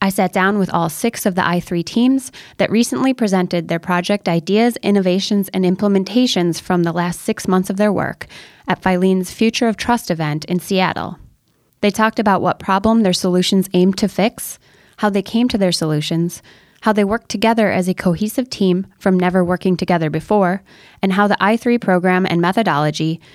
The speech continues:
helped them not only with these projects, but will continue to help them be better problem solvers back at their credit unions ongoing. What I've learned from them is this. If you're thinking of applying for I three,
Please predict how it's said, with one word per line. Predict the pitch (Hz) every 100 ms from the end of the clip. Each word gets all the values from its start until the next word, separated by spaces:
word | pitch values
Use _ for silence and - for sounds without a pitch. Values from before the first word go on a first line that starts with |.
| -
helped | 196 196
them | 190
not | 180 170 190
only | 214 214
with | 190 170 -
these | 220 240
projects, | 160 143 - 160 - - - - -
but | -
will | 190
continue | 180 196 - 269 277
to | 175
help | 156 -
them | 170 165
be | 165
better | 160 190 220
problem | 220 180 175 175
solvers | - 147 147 160 165 -
back | 202 208
at | 233 220
their | 196
credit | 180 165 -
unions | 170 165 160 -
ongoing. | 156 160 143 - 123 151 - - - _ _ -
What | 214
I've | 220
learned | 214 233 247
from | 269 247
them | 208 208
is | 185
this. | 160 151 - - - _ _ _ _ _ -
If | 196
you're | 220 214
thinking | - 240 269 247
of | 196
applying | 185 190 196 208
for | 190
I | 170 175
three, | - 180 208